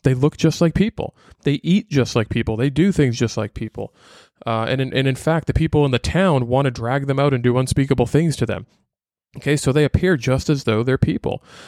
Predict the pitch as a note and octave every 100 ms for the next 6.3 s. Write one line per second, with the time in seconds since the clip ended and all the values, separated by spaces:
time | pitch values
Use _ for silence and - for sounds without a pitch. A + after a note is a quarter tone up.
0 | - - A#2+ C3 E3 E3 E3+ A3 - G#2+
1 | F#2+ - - - _ _ _ _ _ _
2 | _ _ A2+ A2 G#2+ - - C3+ B2 _
3 | _ _ _ _ _ _ - C#3 F#3+ -
4 | F3 E3+ D#3+ C3 C#3+ A#2 G#2+ A2+ G#2 G2+
5 | G#2 G#2 G2+ G2+ B2+ C#3+ D#3 D3+ - -
6 | A2 G#2+ G2+